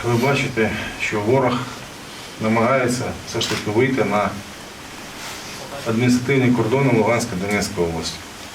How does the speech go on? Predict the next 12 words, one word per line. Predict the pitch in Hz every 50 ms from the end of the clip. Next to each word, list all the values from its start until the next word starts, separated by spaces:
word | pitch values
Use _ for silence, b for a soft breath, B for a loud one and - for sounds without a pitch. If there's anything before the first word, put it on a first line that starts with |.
| - -
Будемо | 110 110 131 127 127 123
робити | 127 123 127 123 120 110
все, | 104 - - 147 - 156 151 139 - - - - - - - - - - - - - - - - - -
щоб | - 101 104
не | 110 107
дозволити | 101 113 107 107 120 131 131 117 - 95
йому | 95 92 92
цього | 90 - 101 104 101 92
зробити. | 85 90 90 82 82 80 82 82 85 - -
Це | 110
наша | 110 120 123 123 - 117
земля | 107 107 110 120 120 131 147